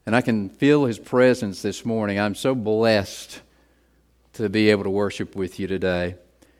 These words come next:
John chapter eight, verse thirty-one and thirty-two is the text I would like for us to take this morning. My only job as a pastor is not to stand up and be eloquent and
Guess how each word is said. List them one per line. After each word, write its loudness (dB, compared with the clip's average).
John 8
chapter 8
eight, 10
verse 2
thirty-one 6
and 0
thirty-two 4
is 0
the -2
text 2
I 6
would 2
like 4
for 0
us -2
to -16
take 2
this -6
morning. 0
My 6
only 6
job 6
as 0
a -6
pastor 0
is -2
not -2
to -2
stand 2
up 6
and -2
be 2
eloquent 2
and -2